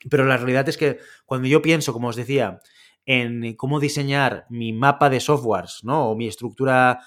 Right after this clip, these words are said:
digital en recursos humanos, en lo primero que voy a pensar siempre es en la parte de administración. Esto es lo que tenemos que tener solucionado,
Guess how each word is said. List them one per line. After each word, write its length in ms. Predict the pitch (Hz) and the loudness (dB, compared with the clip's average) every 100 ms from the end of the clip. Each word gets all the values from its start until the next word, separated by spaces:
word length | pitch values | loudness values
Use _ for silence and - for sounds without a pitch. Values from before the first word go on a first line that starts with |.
| _ - | _ -4
digital 720 | 131 131 139 135 143 113 101 | -2 0 0 4 4 2 -4
en 100 | 113 | -8
recursos 260 | 110 123 113 | -6 -4 0
humanos, 300 | 139 180 - _ _ - | 0 0 -4 _ _ -2
en 100 | 131 | 0
lo 60 | |
primero 180 | 139 180 | 4 6
que 60 | 175 | 8
voy 80 | 165 | 8
a 40 | |
pensar 340 | 151 147 180 180 | 6 4 4 4
siempre 480 | 175 180 170 170 | 2 2 2 2
es 120 | 202 143 | 2 -2
en 80 | |
la 100 | 135 | -4
parte 220 | 131 - 160 | -4 -2 -2
de 60 | |
administración. 720 | 123 117 104 101 92 92 80 - | -2 -4 -8 -10 -10 -10 -12 -14
Esto 200 | 135 147 | -8 -4
es 20 | |
lo 60 | 135 | -2
que 60 | |
tenemos 200 | 123 123 | -4 -8
que 80 | 117 | -8
tener 140 | 120 | -8
solucionado, 680 | 113 113 113 160 185 240 | -4 -6 -4 0 2 0